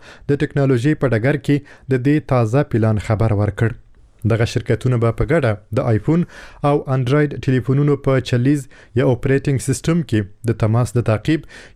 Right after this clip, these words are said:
یا کانټاکټ ټریسینګ پرمختللو اپلیکیشنونو جوړولو ته زمینه برابروي. دغه اپلیکیشنونه به په موبایل ټلیفونونو کې تر انسټالیدو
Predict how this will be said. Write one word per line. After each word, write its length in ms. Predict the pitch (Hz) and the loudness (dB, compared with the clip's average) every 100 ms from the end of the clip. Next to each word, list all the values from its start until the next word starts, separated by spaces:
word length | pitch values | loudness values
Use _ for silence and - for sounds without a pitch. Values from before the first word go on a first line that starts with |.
| 139 | -2
یا 60 | 139 139 | 0 0
کانټاکټ 540 | 139 - 143 - - - | 0 0 -2 -4 -12 -4
ټریسینګ 420 | 143 165 - 110 101 - - | 0 0 0 -2 -4 -6 -2
پرمختللو 540 | 110 107 - 123 120 - | 0 0 0 0 0 0
اپلیکیشنونو 720 | 110 107 110 117 - 117 165 156 - | -2 -2 -2 0 0 2 2 0 -4
جوړولو 680 | - - 131 147 160 180 165 | -16 -4 0 2 2 0 0
ته 140 | 160 110 | 0 0
زمینه 320 | 104 104 110 104 | 0 2 2 0
برابروي. 560 | 107 101 101 101 104 120 - - - 104 | 0 0 0 2 0 -2 -6 -20 -6 -2
دغه 160 | 113 113 | 0 0
اپلیکیشنونه 680 | 110 104 117 - 120 156 143 | 0 -2 0 0 2 2 2
به 100 | 143 - - - | 0 -4 -16 -4
په 120 | 160 156 | 0 2
موبایل 260 | 160 156 - | 0 0 0
ټلیفونونو 480 | 143 135 151 180 120 | -2 0 0 0 0
کې 420 | 110 101 - - - | -2 -2 -4 -6 -4
تر 120 | 127 | 0
انسټالیدو 640 | 113 117 - 107 104 110 | 0 0 0 0 2 2